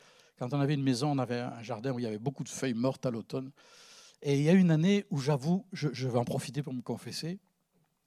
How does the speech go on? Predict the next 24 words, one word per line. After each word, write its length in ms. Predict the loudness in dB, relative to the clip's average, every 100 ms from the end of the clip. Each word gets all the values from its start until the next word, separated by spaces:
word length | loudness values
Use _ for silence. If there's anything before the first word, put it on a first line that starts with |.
| -12 -2
euh, 240 | 0 2 0 -6 -20 _ _ _ -4
j'ai 160 | 0
remarqué 480 | 2 2 2 2 2
que, 340 | 2 0 -2 -4
euh, 280 | -14 -18 -20 _ _ _ _ _ -14
j'étais 280 | -10 -8 -8
fatigué 580 | -4 -2 -2 -2 -2 -2
de 100 | -2
ramasser 480 | -4 -4 -6 -8
tout 200 | -8 -10
le 60 | -8
temps 120 | -6
les 100 | -6
feuilles. 280 | -4 -4 -6 -12 -20 -20 _
J'ai 160 | -2 2
aussi 260 | 2 2 2
remarqué 440 | 4 2 2 0
que 60 | 0
quand 180 | -2 -2
je 80 | 2
patientais 500 | 2 2 -2 -2 -4
un 60 |
petit 200 | -4 -8
peu, 340 | -6 0 0